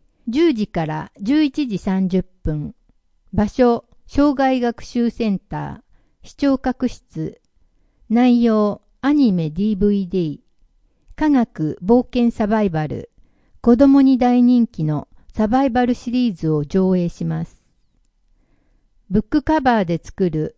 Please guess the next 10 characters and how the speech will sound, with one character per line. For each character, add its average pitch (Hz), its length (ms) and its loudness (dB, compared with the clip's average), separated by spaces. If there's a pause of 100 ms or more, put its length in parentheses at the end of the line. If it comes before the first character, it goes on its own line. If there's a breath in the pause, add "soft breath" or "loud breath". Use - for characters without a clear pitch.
(120)
手 214 100 -2
提 247 240 -2
げ 247 40 0
バ 226 160 -2
ッ - 120 -10
グ 233 100 -2
作 196 300 -4
り。 151 220 -14 (800)
日 254 340 0
時、 165 320 -6